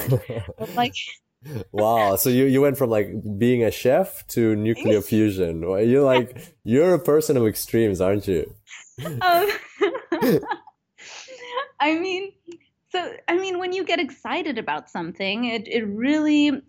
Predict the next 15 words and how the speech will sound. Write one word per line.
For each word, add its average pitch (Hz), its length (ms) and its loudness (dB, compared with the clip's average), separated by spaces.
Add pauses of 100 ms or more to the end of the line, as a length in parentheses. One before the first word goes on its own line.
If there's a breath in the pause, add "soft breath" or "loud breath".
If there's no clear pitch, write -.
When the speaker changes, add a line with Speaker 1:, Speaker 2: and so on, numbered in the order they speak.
Speaker 2:
it's, 233 280 -2
it's 226 220 -4
that, 233 220 0 (340)
it, 240 280 -6
it's, 233 260 -6
it's 233 260 -8
that 240 280 0
type 240 280 -6
of 202 120 -8
excitement 202 720 -8
that 175 100 -10
you 196 160 -10
can 196 200 -14
have, 190 580 -2
like, 175 340 -10